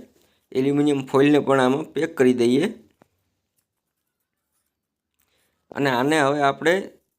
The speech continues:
ચારથી પાંચ કલાક માટે આને ઠંડુ થવા માટે મૂકી દઈશું મિત્રો. આ ચારથી પાંચ કલાક ઠંડુ થઈ ગયા બાદ આપણે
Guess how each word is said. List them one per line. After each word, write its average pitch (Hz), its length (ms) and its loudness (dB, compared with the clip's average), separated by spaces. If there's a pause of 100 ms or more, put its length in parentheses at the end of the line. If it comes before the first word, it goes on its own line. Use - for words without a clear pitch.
(1500)
ચારથી 139 500 -2
પાંચ 156 420 -4
કલાક 139 320 -2
માટે 135 240 -2
આને 131 300 0
ઠંડુ 143 420 -2
થવા 127 260 -2
માટે 131 240 0
મૂકી 143 360 0
દઈશું 110 300 0
મિત્રો. 101 280 0
આ 107 200 -2
ચારથી 127 400 -4
પાંચ 147 300 -2
કલાક 151 320 -2
ઠંડુ 143 360 -2
થઈ 143 200 2
ગયા 135 260 2
બાદ 135 380 0
આપણે 131 340 0